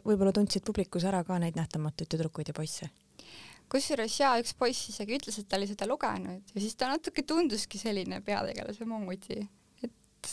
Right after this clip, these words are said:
Speaker 2: ma loodan, et talle meeldis see.
Speaker 1: Hästi. Äh, ja just ilmus sinu kolmas noorteraamat, äh, Kui ainult.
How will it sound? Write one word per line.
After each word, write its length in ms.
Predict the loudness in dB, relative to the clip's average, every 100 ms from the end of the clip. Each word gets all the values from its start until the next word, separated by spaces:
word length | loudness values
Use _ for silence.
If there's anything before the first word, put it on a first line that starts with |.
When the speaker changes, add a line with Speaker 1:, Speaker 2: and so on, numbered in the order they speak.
| -2
Speaker 2:
ma 120 | 4 4
loodan, 180 | 4
et 80 | 2
talle 200 | 2 2 2
meeldis 380 | -2 -2 -6 -4
see. 100 | -6 -6 -10 -20 _ -20 -20 -18 -20 -20 -20 -20 -20 _ -2
Speaker 1:
Hästi. 480 | 0 0 0 -2 -2 -6 -20 -16 -14 -14 -18 -18 -20 _ _ _ 4
Äh, 320 | 6 8 6 6
ja 440 | 4 6 6 4 4
just 440 | 6 6 6 6
ilmus 400 | 8 8 8 6 4
sinu 260 | 4 2
kolmas 540 | 10 10 12 10 6 -2 _ 4
noorteraamat, 920 | 4 4 -2 0 2 4 2 -2 -4
äh, 400 | -2 0 -2 -4 -2
Kui 220 | 6 8 10
ainult. 540 | 10 8 4 -6